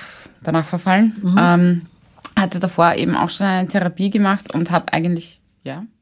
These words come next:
Speaker 2: Entschuldige, hattest du bei dem Typen Fantasien, das könnte der Nächste sein und dann ziehen wir zusammen und dann fahren
Speaker 1: Ja.
Speaker 2: wir da in Urlaub? Okay. Mhm.
Speaker 1: Ja.
Speaker 2: Gut.
Speaker 1: Also in dem Moment ja,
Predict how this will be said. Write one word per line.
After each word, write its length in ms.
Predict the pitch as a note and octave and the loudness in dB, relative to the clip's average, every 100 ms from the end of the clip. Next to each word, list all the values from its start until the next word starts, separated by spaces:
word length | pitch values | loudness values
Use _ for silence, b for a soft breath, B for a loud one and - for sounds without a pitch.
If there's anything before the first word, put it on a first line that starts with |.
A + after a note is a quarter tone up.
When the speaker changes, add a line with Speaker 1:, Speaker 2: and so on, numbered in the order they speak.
| _ | _
Speaker 2:
Entschuldige, 400 | - G3 G#3 B3 B B | -6 -4 -2 -4 B B
hattest 420 | - G#3+ A#3+ A3+ - | -2 2 2 2 -2
du 140 | G#3+ | 0
bei 120 | G3 G3 | 2 4
dem 180 | G3 | 4
Typen 640 | F#3+ A#3+ A3+ G3+ G3 F3+ - | 2 0 -2 0 0 -2 -6
Fantasien, 760 | - G3+ G3 F3 G3 A#3 B3+ | -2 0 0 0 0 0 0
das 420 | G#3 G3+ - - | 0 -2 -4 -6
könnte 260 | - G3 F#3 | -4 -2 -2
der 100 | F#3 | 0
Nächste 380 | F#3+ G#3+ G#3+ G3+ | 0 0 -2 -4
sein 520 | G3 F#3 F#3 F#3+ G3 | -2 0 0 0 -2
und 180 | F#3 E3 | -4 -6
dann 100 | D#3 | -6
ziehen 180 | D#3+ E3 | -8 -10
wir 100 | E3 | -10
zusammen 440 | - F3+ F3+ F3 | -12 -8 -8 -8
und 80 | E3+ | -10
dann 160 | E3 E3 | -12 0
fahren 80 | |
Speaker 1:
Ja. 140 | D#3+ F#3 | 2 2
Speaker 2:
wir 60 | E3+ | -4
da 80 | |
in 80 | G3 | -10
Urlaub? 300 | - F3 E3 | -10 -14 -12
Okay. 240 | - E3+ - _ | -12 -14 -18 _
Mhm. 240 | - G3 A#3+ _ _ - | -6 -6 -6 _ _ -12
Speaker 1:
Ja. 140 | - - _ _ _ | -12 -12 _ _ _
Speaker 2:
Gut. 180 | G3 - - | -20 -18 -2
Speaker 1:
Also 400 | F3 F3+ F3+ F3 B B B B B | 2 4 4 2 B B B B B
in 140 | - | 2
dem 160 | G3 G#3+ | 6 8
Moment 340 | G#3 G3 F#3 | 8 6 4
ja, 380 | E3+ E3+ A3+ B3+ | 4 6 6 4